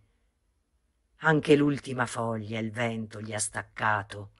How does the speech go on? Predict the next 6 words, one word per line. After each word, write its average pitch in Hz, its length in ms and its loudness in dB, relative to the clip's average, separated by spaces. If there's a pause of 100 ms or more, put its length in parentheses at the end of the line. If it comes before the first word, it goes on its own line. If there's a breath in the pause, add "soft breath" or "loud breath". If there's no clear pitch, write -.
(500)
e 139 120 -6
in 143 160 0
vortici 196 720 8
la 185 140 4
succhia, 123 760 -6 (920)
inebriandosi. 101 1300 -2